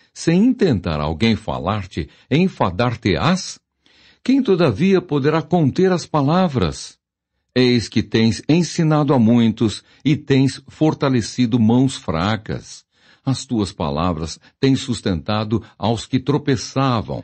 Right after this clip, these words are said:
e os joelhos vacilantes tens fortificado. Mas agora, em chegando a tua vez,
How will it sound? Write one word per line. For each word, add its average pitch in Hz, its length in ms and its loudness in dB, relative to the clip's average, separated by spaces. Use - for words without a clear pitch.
e 196 140 2
os 170 340 2
joelhos 147 680 2
vacilantes 87 1000 0
tens 120 320 0
fortificado. 90 1160 -4
Mas 214 220 0
agora, 82 580 -2
em 135 120 4
chegando 131 560 0
a 95 60 0
tua 139 300 -2
vez, 104 420 -2